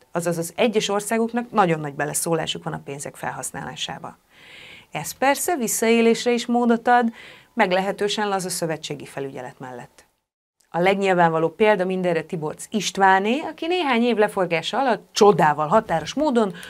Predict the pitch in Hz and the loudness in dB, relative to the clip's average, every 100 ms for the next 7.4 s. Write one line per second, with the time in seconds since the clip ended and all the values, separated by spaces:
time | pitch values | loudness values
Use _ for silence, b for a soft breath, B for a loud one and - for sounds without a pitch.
0 | B B 349 381 - - 190 160 - _ | B B 0 0 0 0 0 -2 -8 _
1 | - 165 165 170 170 175 170 165 180 170 | -6 -4 -2 -4 -2 -2 0 0 0 -2
2 | 196 185 175 180 180 165 160 - - 277 | -2 -2 -2 0 0 -2 -6 -6 2 2
3 | 233 185 175 156 B B B - 285 311 | 2 2 0 -2 B B B 0 2 4
4 | 294 262 240 202 - 196 208 196 165 151 | 4 4 4 0 -4 -2 0 0 -2 -2
5 | 190 208 190 165 151 - 302 254 - 214 | 0 0 2 -2 -2 0 0 0 -2 -2
6 | 170 160 170 165 165 - 175 170 170 175 | -2 -4 -2 -2 -4 -4 -2 0 -2 -4
7 | 160 160 165 | -2 -2 -2